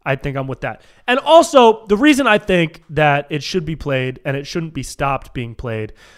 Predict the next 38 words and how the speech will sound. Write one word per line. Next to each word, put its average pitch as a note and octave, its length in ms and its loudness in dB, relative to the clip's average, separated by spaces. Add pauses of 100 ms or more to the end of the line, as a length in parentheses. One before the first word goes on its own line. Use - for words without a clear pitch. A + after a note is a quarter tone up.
(220)
is A3+ 120 0
because, G#3+ 680 4 (840)
like, F#3+ 400 2 (720)
just A#3 340 -2
getting B3 380 2
rid F3+ 200 -2
of G#3 80 -4
something, C4 580 -4 (880)
like E3 160 0
a C#3+ 60 -4
quick - 460 -4
cancel G#3 560 0
of A3 80 -6
something, B3+ 540 -4 (280)
that B3 160 2
doesn't D#4 360 0
further A3 600 2
the D3+ 100 -6
conversation E3 840 -4 (240)
that E3+ 120 0
should E3 160 -10
be C#3 120 -6
had. B2 340 -4 (240)
If D#3+ 120 -8
there B3+ 120 8
are D4+ 60 2
people C4+ 280 0
who G3+ 80 0
feel F#3+ 240 -2
like D#3 200 -2
the D#3+ 80 -8
national E3+ 340 -4
anthem C3+ 420 -4
or C3 60 -8
the C3 120 -8
American C#3+ 340 -8
flag B2 600 -6
or B2 440 -8